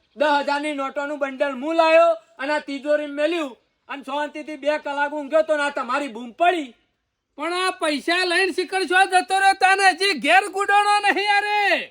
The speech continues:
Speaker 1: ઘેર નહીં આયો?
Speaker 2: નહીં આયો બાબુજી. મારા તો ખરા ને ચક્કર આવી એવું થાય છે કયો.
Speaker 1: એ સરપંચ, અઢી ત્રણ કલાક
Speaker 2: વણાની
Speaker 1: થયા.
Speaker 2: ચિંતા નહીં મને. મને પૈસાની ચિંતા છે.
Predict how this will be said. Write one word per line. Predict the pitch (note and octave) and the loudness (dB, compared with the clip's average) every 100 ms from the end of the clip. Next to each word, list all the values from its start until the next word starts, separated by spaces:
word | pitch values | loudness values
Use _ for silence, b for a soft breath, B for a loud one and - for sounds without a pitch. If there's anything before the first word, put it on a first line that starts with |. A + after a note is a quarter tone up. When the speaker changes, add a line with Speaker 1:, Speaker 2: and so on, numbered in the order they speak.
| D#3 | -8
Speaker 1:
ઘેર | D4 | -8
નહીં | E4 D4+ D4+ | -6 -8 -6
આયો? | F#4 F#4+ F#4 E4+ - | -4 -2 -4 -8 -12
Speaker 2:
નહીં | D4+ D#4+ F#4 F4 | -8 -6 -4 -4
આયો | F4+ F#4+ | -4 -4
બાબુજી. | E4 D#4+ F4 E4+ G4 | -6 -8 -8 -6 -6
મારા | F4+ C#4+ D4 | -6 -10 -10
તો | E4 F4 - | -10 -12 -10
ખરા | E4 F4+ | -8 -6
ને | F4 E4+ _ _ _ - | -6 -10 _ _ _ -14
ચક્કર | D#4 - F4+ F4 | -14 -8 -6 -4
આવી | F4 F#4 | -4 -4
એવું | E4+ F#4 | -4 -6
થાય | - E4+ E4+ | -6 -6 -4
છે | E4+ | -6
કયો. | F4+ F4 D4+ - | -2 -2 -2 -4
Speaker 1:
એ | D4 | -4
સરપંચ, | D#4 B3+ - D#4+ D4 - _ _ - | -4 -6 -6 -6 -6 -12 _ _ -12
અઢી | C4+ E4 | -8 -10
ત્રણ | - D4 E4 | -8 -8 -4
કલાક | E4 G4+ | -2 0
Speaker 2:
વણાની | G4+ G4+ G#4+ | 0 0 2
Speaker 1:
થયા. | A4+ - | 2 4
Speaker 2:
ચિંતા | G#4+ G#4+ G#4+ G#4+ | 2 0 -2 -2
નહીં | G#4 F#4+ G#4+ | 0 0 -2
મને. | G#4+ G#4+ A4 A4 G#4+ E4 G3 | -4 -4 -4 -4 -4 -6 -10
મને | D#4 G4+ F#4+ | -10 -8 -8
પૈસાની | D#4+ D#4+ - F#4 G4 F#4 | -8 -8 -6 -4 -4 -4
ચિંતા | F#4 F#4 F#4+ F#4 | -6 -6 0 0
છે. | F#4 | 2